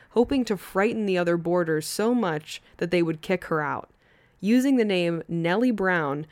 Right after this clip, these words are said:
she pretended she was from Cuba and ranted that she was searching for missing trunks. Her ruse worked, and the police were called.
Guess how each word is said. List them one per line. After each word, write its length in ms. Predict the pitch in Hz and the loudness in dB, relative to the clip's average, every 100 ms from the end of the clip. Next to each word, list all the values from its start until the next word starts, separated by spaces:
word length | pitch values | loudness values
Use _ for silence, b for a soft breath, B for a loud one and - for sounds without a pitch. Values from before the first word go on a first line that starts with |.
| b | b
she 180 | - 202 | -8 -6
pretended 560 | 202 208 - 208 220 196 | 0 0 0 2 2 0
she 140 | - | -2
was 120 | 180 | -4
from 220 | 170 160 160 | -2 -4 -6
Cuba 600 | - 285 302 175 151 180 b b | 0 4 4 2 -2 -6 b b
and 220 | - 190 185 | -2 0 2
ranted 380 | 208 233 247 | 2 2 2
that 120 | 190 175 | 0 -2
she 140 | 202 | -4
was 180 | 180 165 | -4 -2
searching 400 | 196 208 208 185 | -2 0 -2 -4
for 240 | - 165 | -2 -2
missing 500 | 160 170 208 254 220 | -2 -2 -2 -2 -2
trunks. 640 | 185 - 165 - - - - _ _ _ _ - | -4 -4 -4 -4 -12 -16 -18 _ _ _ _ 2
Her 140 | 233 | 4
ruse 480 | 208 208 285 262 208 | 4 4 6 4 2
worked, 640 | 175 165 226 160 - - - _ _ | -2 2 2 2 -2 -14 -20 _ _
and 160 | 185 202 | -2 -2
the 40 | |
police 420 | 180 190 202 226 | 0 -2 -2 -2
were 80 | 190 | -6
called. 520 | 180 - 170 120 - | -8 -4 -4 -4 -6